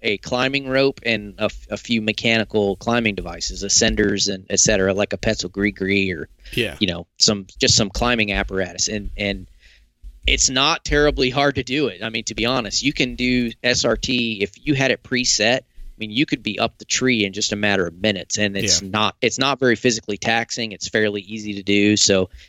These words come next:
Speaker 1: it's a good system if you, if you wanna go with, you know, the preset. And the, the rappelling down is just, it's
Speaker 2: Oh.
Speaker 1: the bee's knees, man. I,
Speaker 2: That's
Speaker 1: when I was, eh, when I was first learning how to climb with, uh, spurs, I didn't like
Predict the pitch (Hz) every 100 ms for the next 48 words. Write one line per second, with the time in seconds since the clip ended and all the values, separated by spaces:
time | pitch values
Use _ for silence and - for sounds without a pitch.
0 | - 180 311 214 240 190 180 220 - 131
1 | 127 - 127 120 107 127 - 120 120 120
2 | 110 120 117 107 104 98 - - 120 104
3 | 92 - 135 - 104 95 117 123 120 107
4 | - - - - 135 117 110 156 175 117
5 | 117 127 101 92 95 - 110 101 - -
6 | - - - 117 92 73 123 113 104 120
7 | 117 104 104 101 101 - 117 120 113 120
8 | 120 135 120 117 - - _ 120 104 120
9 | 123 139 135 - 135 - 127 123 127 127
10 | 117 - 120 117 120 120 113 107 - 104
11 | 98 - 113 113 135 160 - - - -
12 | - 117 120 123 131 123 - 110 117 117
13 | -